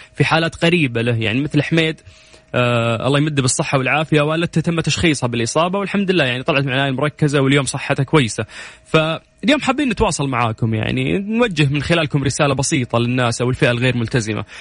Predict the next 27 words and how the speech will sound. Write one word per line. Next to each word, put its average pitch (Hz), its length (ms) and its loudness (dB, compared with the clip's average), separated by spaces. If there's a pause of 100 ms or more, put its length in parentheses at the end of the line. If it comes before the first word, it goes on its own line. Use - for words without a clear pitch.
(120)
فكيف 277 220 2
تقدر 185 240 2
تشارك 151 320 2
معنا؟ 117 520 0
احنا، 160 380 -4
يعني، 151 280 -2
طريقة 180 440 0
التواصل 165 460 0
معنا 151 300 0
يا 139 60 2
جماعة 151 300 0
جدًا 151 280 0
سهلة، 107 540 -2
أسهل 196 300 0
شيء 226 120 2
يجمعنا 180 380 0
فيكم 214 320 -2
الواتساب، 214 460 0
كل - 140 -2
واحد 190 200 -2
عنده 160 200 -2
واتساب. 117 320 -2 (300)
سجل 196 340 2
هذا 165 160 0
الرقم 117 340 0
عندك، 131 340 -2 (220)
صفر 202 380 2